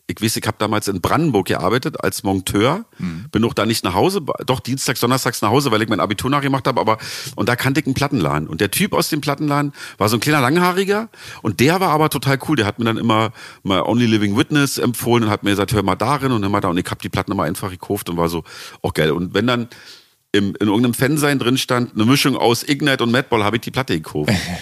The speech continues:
Speaker 1: So haben die mich bekommen.
Speaker 2: <laughs> Ja.
Speaker 1: Und das war natürlich ein Lo-, ein Lost and Found Katalog, war ja so aufgebaut.
Speaker 2: Ja.
Speaker 1: Ähm, und so, so habe ich da relativ schnell, glaub ich, alles, was so an Bollo und,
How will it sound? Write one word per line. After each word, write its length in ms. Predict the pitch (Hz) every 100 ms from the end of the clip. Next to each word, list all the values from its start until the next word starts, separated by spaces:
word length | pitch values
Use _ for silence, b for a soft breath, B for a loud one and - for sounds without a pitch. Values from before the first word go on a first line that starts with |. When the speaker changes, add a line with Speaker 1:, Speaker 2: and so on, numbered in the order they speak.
| -
Speaker 1:
So 140 | 113 90
haben 100 | 117
die 80 | 120
mich 200 | 113 -
bekommen. 340 | - - 160
Speaker 2:
<laughs> 0 |
Ja. 80 | 117
Speaker 1:
Und 40 | 117
das 60 | 90
war 100 | 95
natürlich 280 | 110 110 -
ein 60 |
Lo-, 160 | 98 104
ein 60 | 104
Lost 220 | 107 -
and 80 | 107
Found 220 | - 107 117
Katalog, 440 | 123 113 117 B B B
war 120 | 90
ja 80 | 107
so 140 | 104 92
aufgebaut. 640 | 113 107 76 67 71 - -
Speaker 2:
Ja. 160 | 85 73 b b b b b b -
Speaker 1:
Ähm, 360 | 85 82 80
und 120 | - 76
so, 220 | 85 95
so 360 | 85 107 123 - - - - - -
habe 220 | 87 92
ich 60 | - -
da 180 | 98 98
relativ 420 | 95 113 135 127
schnell, 500 | - 107 117 139 147 B B B -
glaub 140 | 98
ich, 140 | 107 -
alles, 180 | 110 143
was 220 | 120 - -
so 240 | 123 120
an 320 | 92 101 98 b b b b _ _ _ _ _ _
Bollo 600 | 82 71 107 156 160 156
und, 460 | - 113 113 107